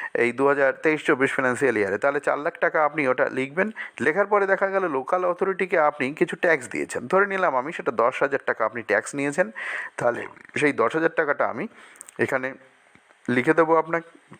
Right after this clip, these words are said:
লিখে দেওয়ার পরে দেখুন, ধরুন আপনি এই প্রপার্টি ট্যা-, মানে হাউস বিল্ডিং লোন নিয়ে কিনেছেন, তাহলে আপনি হাউস বিল্ডিং লোনের উপর ইন্টারেস্ট দিয়েছেন, ম্যাক্সিমাম আপনি দু লাখ টাকা পর্যন্ত ছাড় নিতে পারবেন।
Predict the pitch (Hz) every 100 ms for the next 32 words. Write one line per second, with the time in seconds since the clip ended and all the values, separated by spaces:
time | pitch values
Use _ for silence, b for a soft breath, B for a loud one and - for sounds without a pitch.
0 | _ 113 123 135 185 160 160 156 127 131
1 | 104 - 240 - _ _ _ _ _ -
2 | - B B - 151 233 - 233 B B
3 | B - 131 131 160 185 240 - 135 160
4 | 180 165 151 175 175 185 151 226 _ -
5 | 151 131 117 - 113 110 110 98 87 90
6 | 110 156 170 180 175 180 185 170 120 -
7 | 92 90 92 139 160 180 131 165 B B
8 | - 127 151 135 143 156 160 156 160 156
9 | 160 156 165 180 180 202 202 196 110 131
10 | - - 214 202 208 143 139 165 - 151
11 | 160 147 131 151 160 - 127 135 139 151
12 | 151 170 240